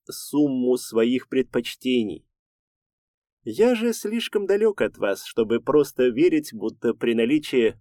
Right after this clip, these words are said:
подходящего стимула и достаточных усилий вы сможете стать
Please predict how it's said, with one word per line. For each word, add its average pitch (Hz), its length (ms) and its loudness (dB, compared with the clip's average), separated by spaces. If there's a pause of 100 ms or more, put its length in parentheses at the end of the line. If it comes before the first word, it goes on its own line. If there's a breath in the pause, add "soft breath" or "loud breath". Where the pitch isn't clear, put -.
(100)
подходящего 104 680 -2
стимула 131 720 0 (320)
и 113 120 0
достаточных 170 760 -4
усилий 196 640 -4 (240)
вы 185 260 0
сможете 220 800 -4
стать - 640 -8